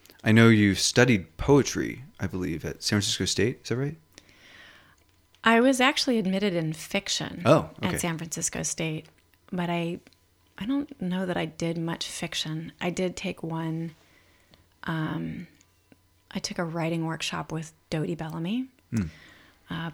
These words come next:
Speaker 2: poet, uh, sorry, writer in San Francisco.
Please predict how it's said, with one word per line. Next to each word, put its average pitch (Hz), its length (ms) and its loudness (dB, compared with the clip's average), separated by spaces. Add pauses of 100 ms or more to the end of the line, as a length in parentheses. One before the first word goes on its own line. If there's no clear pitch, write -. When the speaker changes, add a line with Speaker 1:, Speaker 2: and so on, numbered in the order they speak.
Speaker 2:
poet, 165 360 -6 (140)
uh, 165 280 -8
sorry, 160 400 -8 (400)
writer 165 260 0
in 165 120 -4
San 160 200 -4
Francisco. 185 560 -4